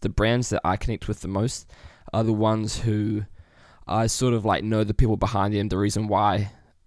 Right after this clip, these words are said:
the brand was set up and all of that. So the, the whole idea of this podcast is to basically show you behind the scenes, or not, sh-, uh, yeah, show you behind the scenes and let you, uh, get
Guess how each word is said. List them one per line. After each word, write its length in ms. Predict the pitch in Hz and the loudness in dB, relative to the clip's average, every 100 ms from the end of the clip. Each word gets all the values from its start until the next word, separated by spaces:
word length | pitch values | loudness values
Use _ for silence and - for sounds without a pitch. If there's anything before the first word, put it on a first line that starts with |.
| _ | _
the 80 | - | -6
brand 340 | 104 101 107 107 | -2 0 0 -2
was 120 | - | -4
set 220 | - 95 | -2 -2
up 200 | 98 - - | -2 -4 -4
and 140 | 92 | -2
all 220 | - 92 | 0 0
of 80 | 87 | 0
that. 200 | 76 - | -2 -2
So 200 | - 110 | 0 0
the, 180 | 104 107 - | 2 0 2
the 80 | 214 | 4
whole 160 | 233 | 4
idea 240 | 151 110 113 | 4 4 2
of 80 | 104 | 2
this 120 | 101 | 2
podcast 480 | - 107 113 107 101 | 2 2 2 0 0
is 100 | - | -4
to 80 | |
basically 460 | - 95 - - 98 | 0 0 0 -2 -2
show 160 | - 113 | 2 2
you 120 | 104 | 2
behind 320 | 110 113 104 | 2 0 0
the 60 | 98 | -2
scenes, 540 | - 101 101 110 - - - - 123 - | -2 -2 -2 -4 -8 -16 -20 -16 -10 0
or 380 | 98 82 73 50 - - - _ _ | 4 4 0 -4 -12 -20 -20 _ _
not, 240 | 107 101 - | 0 0 -2
sh-, 160 | - - | -8 -6
uh, 220 | - 208 | -4 -2
yeah, 180 | 196 202 | 0 -2
show 180 | - 233 | 0 2
you 80 | 240 | 2
behind 320 | 131 120 113 | 2 2 2
the 40 | |
scenes 480 | 107 113 110 101 - - - - | 0 0 -2 -2 -6 -12 -20 -4
and 260 | 120 120 131 | 0 2 2
let 100 | 107 | 0
you, 200 | 117 98 - | -2 -2 -2
uh, 260 | 98 92 87 | 0 0 -2
get 260 | 117 123 | 0 0